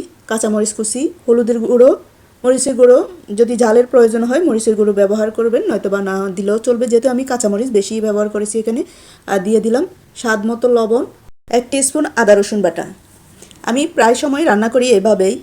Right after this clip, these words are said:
কারণ আমার বাসায় যেহেতু মাছটা ব্যব-, উম, ব্যবহার করি কম শাকের মধ্যে, তাই আমি নিরামিষ রান্না যখন করি এইভাবেই রান্না করি।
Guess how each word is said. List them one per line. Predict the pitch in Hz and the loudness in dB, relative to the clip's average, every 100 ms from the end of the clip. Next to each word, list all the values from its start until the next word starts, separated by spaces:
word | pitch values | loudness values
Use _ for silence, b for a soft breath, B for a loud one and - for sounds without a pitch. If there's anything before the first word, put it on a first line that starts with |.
| - - | -10 -2
কারণ | 190 185 | 0 0
আমার | 202 214 | -2 -2
বাসায় | 233 233 226 | -2 -2 -2
যেহেতু | 269 226 220 254 294 - | 0 0 0 -6 -8 -4
মাছটা | 208 233 - - 247 | -2 0 -2 -2 -2
ব্যব-, | 226 208 202 | 0 0 0
উম, | 208 208 | -4 -2
ব্যবহার | 190 202 226 233 | 0 0 0 0
করি | 240 220 | 0 -2
কম | 226 233 | -4 -4
শাকের | 202 185 220 | -4 -4 -2
মধ্যে, | 214 196 277 B B _ | -2 -2 -4 B B _
তাই | 220 262 403 - | 0 0 0 -2
আমি | 214 214 | -2 0
নিরামিষ | 214 240 247 285 247 | 2 4 2 0 -2
রান্না | 240 262 | -2 -2
যখন | 254 254 254 | -2 -4 -2
করি | 269 262 392 | 0 0 0
এইভাবেই | 220 233 226 254 | 2 4 4 2
রান্না | 262 220 233 | 2 -2 0
করি। | 240 254 | 0 -2